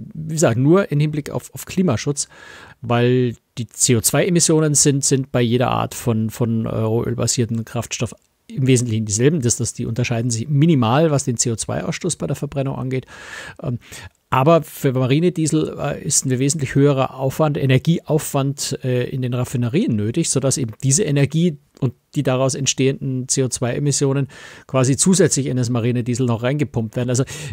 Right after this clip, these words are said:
letztendlich habe ich, wenn ich, wenn ich den gesamten Fußabdruck, äh, Abdruck von Marinediesel nehme, äh, dürfte der Marinediesel wahrscheinlich sogar, äh, klimaschädlicher sein als das Schweröl.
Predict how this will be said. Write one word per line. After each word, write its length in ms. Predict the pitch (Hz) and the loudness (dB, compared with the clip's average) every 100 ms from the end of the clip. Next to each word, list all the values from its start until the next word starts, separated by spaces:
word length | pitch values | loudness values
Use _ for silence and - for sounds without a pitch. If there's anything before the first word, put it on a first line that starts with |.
| - - 220 - | -12 -14 -14 -10
letztendlich 640 | 151 139 160 - 156 165 143 | 0 2 2 2 2 2 2
habe 140 | 143 | 2
ich, 320 | 147 - 123 - | 0 -4 -8 -4
wenn 120 | 135 | -2
ich, 100 | 127 | 2
wenn 80 | 135 | 0
ich 100 | 131 | 0
den 140 | 123 | -2
gesamten 340 | 113 - - - | 2 0 0 0
Fußabdruck, 680 | 175 156 - - 156 156 | 2 2 -2 0 0 0
äh, 40 | 151 | -2
Abdruck 460 | - - - 151 | -2 -4 0 -2
von 180 | - 139 | 0 0
Marinediesel 600 | 131 120 135 131 131 139 | 2 2 2 0 2 2
nehme, 400 | 123 127 127 - | 2 2 2 0
äh, 580 | 131 127 117 120 - 123 | -2 -2 -2 -6 -10 -12
dürfte 340 | - 139 - 139 | 2 2 4 2
der 100 | 120 | 2
Marinediesel 500 | 117 123 131 123 117 | 2 2 0 0 -2
wahrscheinlich 320 | 117 117 117 | -2 0 0
sogar, 480 | 123 117 117 - - | 0 0 0 -2 -6
äh, 80 | |
klimaschädlicher 720 | 117 - 135 123 131 120 117 117 | -6 -2 0 2 2 0 0 -2
sein 220 | 117 113 | -2 -2
als 140 | 113 | -2
das 80 | - | -2
Schweröl. 360 | - 113 - | -2 -4 -6